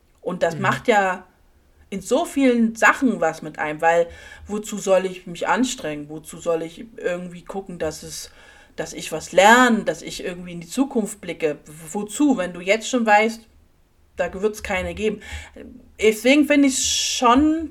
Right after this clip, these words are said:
Speaker 1: wichtig, dass wir da vielleicht richtig auf die Kacke hauen und zweitausenddreiundzwanzig
Speaker 2: Mhm.
Speaker 1: mal ganz ernsthaft harte Entscheidungen treffen, die uns vielleicht auch alle nicht gefallen werden,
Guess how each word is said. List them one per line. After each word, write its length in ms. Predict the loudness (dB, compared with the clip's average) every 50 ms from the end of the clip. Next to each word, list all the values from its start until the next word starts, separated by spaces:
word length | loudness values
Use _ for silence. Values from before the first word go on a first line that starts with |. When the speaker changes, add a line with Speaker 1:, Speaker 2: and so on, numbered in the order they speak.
| -12 -8 0
Speaker 1:
wichtig, 380 | 2 2 2 2 0 -4 -2
dass 180 | -2 -4 -6 -6
wir 60 | -4
da 240 | 0 2 4 4 4 4
vielleicht 460 | 4 4 4 2 2 0 -2 -8 -16 -18 _ _ -20 -20 _ _ _ _ _ -12 -4 2
richtig 340 | 2 2 2 2 -2 2 2
auf 100 | 2 2
die 120 | 0 -8 -2
Kacke 320 | -2 -2 -2 -2 -4 -2
hauen 360 | 0 0 0 2 2 0 -2 -4
und 180 | -6 -8 -8 -2
zweitausenddreiundzwanzig 1000 | 0 0 2 2 0 -4 -4 -2 -2 -2 -2 -4 -4 -4 -2 -2 -2 -4 -6 -4
Speaker 2:
Mhm. 40 | -2
Speaker 1:
mal 160 | -2 -2 -2 2
ganz 320 | 2 2 2 2 -2 -4
ernsthaft 680 | -6 -4 -4 -4 -4 -4 0 0 0 0 -2 -6 -18 -20 _ _ -20 -20 -20 -20 -20 -20 -20 -20 _ _ _ _ _ _ _
harte 340 | -2 4 6 6 6 6 4
Entscheidungen 640 | -2 -2 -2 0 4 4 4 6 4 2 2 0 -4
treffen, 300 | -2 -4 -4 -2 -2 -6
die 120 | -4 -2
uns 160 | -4 -4 -4 -2
vielleicht 280 | 0 0 0 0 0
auch 180 | -4 -4 -6 -4 2
alle 240 | 2 4 4 4
nicht 180 | 0 -2 -6 -6
gefallen 540 | -8 -12 -4 2 2 4 4 6 4 4 2
werden, 540 | 2 2 2 0 0 0 -2 -2 -4 -6